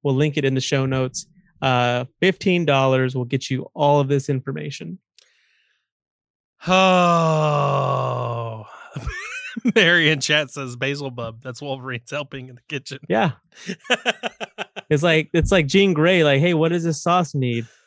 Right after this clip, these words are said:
Speaker 1: And he's like, "Basil bub." <laughs>
Speaker 2: I love it.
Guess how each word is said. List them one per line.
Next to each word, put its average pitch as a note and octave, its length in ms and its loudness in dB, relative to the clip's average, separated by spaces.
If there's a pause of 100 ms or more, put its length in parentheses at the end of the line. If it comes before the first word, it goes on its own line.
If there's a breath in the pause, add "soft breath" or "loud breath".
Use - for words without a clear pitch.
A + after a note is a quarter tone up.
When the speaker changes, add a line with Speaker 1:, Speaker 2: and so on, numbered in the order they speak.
(120 soft breath)
Speaker 1:
And C3+ 200 0
he's C3 140 2
like, B2 220 -2
"Basil C3+ 300 2
bub." C3+ 420 -2
<laughs> - 40 -20 (3500 soft breath)
Speaker 2:
I A#3 340 4
love F#3+ 320 2
it. F#3 160 -6